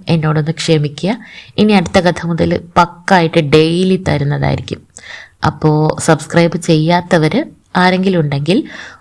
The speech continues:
ഒന്ന് സബ്സ്ക്രൈബ് ചെയ്യുക. കൂടെ ബെൽ ഐക്കൺ കൂടി പ്രസ് ചെയ്തിട്ടുണ്ടെങ്കിൽ നിങ്ങൾക്ക് ഞാൻ അടുത്ത പാർട്ട് ഇടുമ്പോ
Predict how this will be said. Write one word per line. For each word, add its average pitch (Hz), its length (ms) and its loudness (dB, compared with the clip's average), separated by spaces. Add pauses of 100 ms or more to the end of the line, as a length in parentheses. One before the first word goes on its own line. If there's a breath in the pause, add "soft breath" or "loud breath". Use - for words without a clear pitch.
(100)
ഒന്ന് 247 180 4
സബ്സ്ക്രൈബ് 170 520 0
ചെയ്യുക. 156 360 0 (440 loud breath)
കൂടെ 180 300 4
ബെൽ 147 220 2
ഐക്കൺ 156 260 -2
കൂടി 175 300 0
പ്രസ് 165 200 0
ചെയ്തിട്ടുണ്ടെങ്കിൽ 160 580 -2
നിങ്ങൾക്ക് 190 220 -2
ഞാൻ 180 200 0
അടുത്ത 170 240 -4
പാർട്ട് 165 380 0
ഇടുമ്പോ 160 400 -2